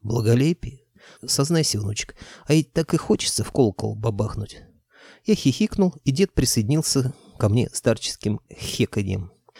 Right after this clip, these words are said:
«Давай костыль, Михалыч, подготовимся заранее». Дед закивал и полез в кошель. Порывшись, он торжествующе достал корынку, закрытую тряпицей, перевязанную бечевкой. «Во!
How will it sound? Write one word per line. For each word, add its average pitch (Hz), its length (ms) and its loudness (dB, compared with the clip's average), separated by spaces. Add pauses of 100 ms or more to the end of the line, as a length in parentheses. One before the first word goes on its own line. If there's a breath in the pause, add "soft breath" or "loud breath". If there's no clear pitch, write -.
(320 loud breath)
«Давай 175 300 0
костыль, 123 420 -2
Михалыч, 104 640 -6 (100)
подготовимся 113 800 -2
заранее». 98 680 -2 (400 loud breath)
Дед 113 200 4
закивал 117 560 0
и 104 60 -6
полез 120 360 0
в - 40 -10
кошель. - 480 -2 (380 loud breath)
Порывшись, 113 520 4
он 110 200 2
торжествующе 113 1000 4
достал 104 420 2
корынку, 175 540 0
закрытую 120 540 0
тряпицей, 110 520 -2
перевязанную 107 800 0
бечевкой. 101 520 0
«Во! 104 360 4